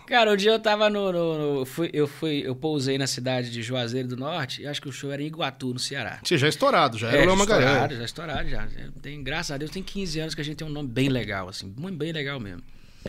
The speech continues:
Speaker 1: Eu ia fazer um show em Iguatu, se eu não me engano, no Ceará, tava, eu pousei em Juazeiro do Norte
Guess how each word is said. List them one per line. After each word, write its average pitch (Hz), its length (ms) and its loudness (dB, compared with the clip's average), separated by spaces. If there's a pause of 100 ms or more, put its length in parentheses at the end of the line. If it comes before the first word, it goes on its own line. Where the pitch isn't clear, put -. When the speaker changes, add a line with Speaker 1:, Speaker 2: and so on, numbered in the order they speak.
(440)
Speaker 1:
Eu 135 140 2
ia 151 160 2
fazer 147 220 -2
um 143 100 0
show 147 200 -2
em 139 300 0
Iguatu, 156 460 -4
se 143 100 -2
eu 123 60 -6
não 117 60 -6
me 113 80 -6
engano, 110 160 -6
no 107 60 -10
Ceará, 147 400 -6
tava, 160 240 -8
eu 135 140 -4
pousei 123 540 -4
em 120 40 -4
Juazeiro 120 440 -6
do 147 100 -12
Norte 185 480 -10